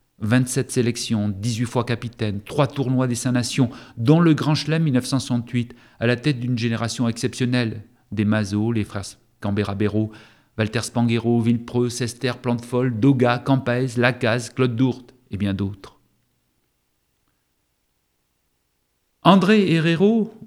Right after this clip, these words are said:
est né le vingt-huit janvier mille neuf cent trente-huit et Daniel Herrero est né le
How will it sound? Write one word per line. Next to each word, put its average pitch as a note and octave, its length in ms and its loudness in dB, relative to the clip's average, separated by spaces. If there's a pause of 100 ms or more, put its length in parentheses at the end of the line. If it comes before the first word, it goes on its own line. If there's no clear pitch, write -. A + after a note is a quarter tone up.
(140)
est C#3+ 100 6
né F3+ 240 6
le B2 280 4
vingt-huit D3+ 760 2
janvier C#3+ 380 2
mille C3 120 0
neuf B2 120 0
cent C3 140 -2
trente-huit B2+ 720 -4 (400)
et B2 100 2
Daniel A#2+ 340 2
Herrero A#2+ 600 -2
est A2+ 100 0
né D3 180 2
le A#2+ 300 0